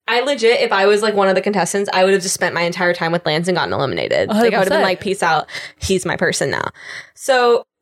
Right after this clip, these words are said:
Speaker 1: that's, I just wanted to point out, and apparently now Karen and I know this about each other.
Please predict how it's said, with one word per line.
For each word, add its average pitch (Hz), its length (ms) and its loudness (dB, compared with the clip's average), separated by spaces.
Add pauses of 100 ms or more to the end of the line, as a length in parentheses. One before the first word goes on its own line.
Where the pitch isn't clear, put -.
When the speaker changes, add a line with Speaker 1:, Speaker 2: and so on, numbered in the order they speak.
(160)
Speaker 1:
that's, 220 460 -2
I 202 160 2
just 196 180 0
wanted 185 300 2
to 185 100 -6
point 196 280 0
out, 165 240 -2 (100)
and 202 160 2
apparently 196 360 0
now 170 460 0
Karen 196 300 0
and 185 80 2
I 170 100 0
know 175 100 2
this 185 180 -4
about 165 160 -2
each 175 140 -4
other. 190 240 2